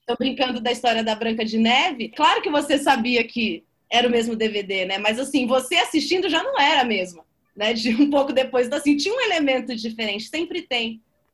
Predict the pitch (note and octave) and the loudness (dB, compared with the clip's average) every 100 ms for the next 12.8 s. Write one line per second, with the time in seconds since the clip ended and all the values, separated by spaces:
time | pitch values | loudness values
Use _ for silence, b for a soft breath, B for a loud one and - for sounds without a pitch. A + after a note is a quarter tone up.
0 | _ - G3+ A3 A#3 - G#3+ A3 A3 A3 | _ -12 -4 -2 -4 -4 2 2 2 0
1 | A3 A3 A3 A3 A3 - A#3+ A#3 A#3+ A#3 | 0 0 -2 -2 -4 -4 -8 -4 -4 -4
2 | - D4+ B3+ A3 A3 _ - A3+ D#4 F#4 | -4 -4 -4 -6 -10 _ -6 -4 -2 -4
3 | G4 G4 G#4 - A#3+ A#3 A3 A3 A3 G#3+ | -2 0 0 0 -4 -4 -6 -6 -6 -10
4 | G3+ F#3 - F#3 F3+ F#3+ F#3 A#3+ D4 C#4+ | -12 -14 -16 -14 -10 -10 -6 -4 -2 -2
5 | B3 D#4+ B4 B3 - _ _ _ _ A3 | -2 -2 -4 -8 -10 _ _ _ _ 0
6 | G#3+ G#3+ G#3 G#3 G3 G3 - A3+ A#3+ D4+ | 4 4 4 2 0 -4 -2 4 6 4
7 | G#4 F4+ C#4 D4 F4 D#4+ D4+ E4 - - | 0 -2 -2 0 -2 -4 -4 -4 -6 -10
8 | - _ _ _ _ _ _ - A4 C5 | -14 _ _ _ _ _ _ -6 -4 -2
9 | B4+ A4+ A4+ G#4 F#4 E4 - A3 F#3 F#3 | 0 0 -2 -4 -4 -4 -4 -6 -8 -10
10 | G#3 A3 G3 G#3 A3 A#3 A3+ - A#3+ A#3 | -8 -8 -8 -10 -8 -8 -10 -8 -8 -8
11 | A#3 D#4 C#4+ B3 B3 A#3 G#3+ A3 G#3 A3 | -8 -4 -2 0 0 -2 -4 -8 -10 -10
12 | A#3 A3 A#3+ D4 C#4+ C#4 E4 | -6 -2 -2 -2 2 2 2